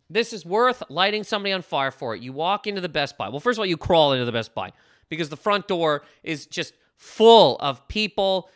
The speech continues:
jammed with salt. So you crawl into the front door. You're, you, you're getting grabbed by weirdos, and you can't even, you don't even know what's ha-, you don't even know where the hands are coming from. But you finally, you crawl over this big mass of fucking beef,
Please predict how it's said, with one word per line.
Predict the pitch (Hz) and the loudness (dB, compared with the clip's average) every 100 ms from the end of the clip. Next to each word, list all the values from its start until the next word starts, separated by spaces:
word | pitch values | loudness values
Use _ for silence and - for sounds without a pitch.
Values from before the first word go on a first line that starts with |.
| _ _ - | _ _ -20
jammed | 113 117 190 196 180 | -12 0 2 4 0
with | 156 147 | -2 -4
salt. | - - 123 98 - - | -4 -4 -4 -6 -12 -20
So | - | -14
you | 170 170 | -12 -12
crawl | - - - 175 185 190 190 185 180 _ _ _ | -14 -18 -8 -4 -2 0 0 -2 -8 _ _ _
into | 185 190 185 160 196 185 180 170 - _ | -6 -4 -4 -8 -6 -4 -2 -4 -8 _
the | 165 | -10
front | - 165 147 135 117 | -6 -2 -2 -2 -6
door. | 143 113 95 - _ _ _ - | -4 -4 -6 -10 _ _ _ -12
You're, | 156 131 | -10 -10
you, | 165 165 | -10 -10
you're | 175 | -12
getting | 160 247 196 156 | -6 -6 -6 -6
grabbed | 165 208 214 190 | -2 0 0 0
by | 196 | -4
weirdos, | 175 196 190 190 185 - | -2 -2 0 0 0 -4
and | 156 | -12
you | 147 | -10
can't | - 226 | -6 -4
even, | 233 202 151 | -4 -6 -4
you | 175 | -2
don't | 285 | -2
even | 277 233 | -2 -2
know | 226 | -2
what's | 196 185 | -2 -4
ha-, | 185 | -6
you | 170 | -4
don't | 254 | -4
even | 311 269 | -2 -2
know | 247 | 0
where | 220 | 0
the | |
hands | 180 196 196 | -2 -4 -6
are | 180 | -6
coming | 175 160 151 | -4 -6 -6
from. | 117 - _ _ _ | -12 -14 _ _ _
But | 143 | -8
you | 151 156 | -6 -8
finally, | - 165 151 156 160 156 | -8 -4 -2 -2 -4 -6
you | 143 143 | -8 -14
crawl | - 202 208 208 | 0 4 6 6
over | 202 185 | 2 0
this | 175 - | -4 -4
big | - 196 175 156 120 | -6 -4 -4 -6 -10
mass | 127 151 160 156 156 - | -10 -4 -2 0 -2 -6
of | 107 | -10
fucking | - - 180 160 127 113 | -12 -2 0 0 -4 -6
beef, | 147 151 151 - | -4 -2 -4 -6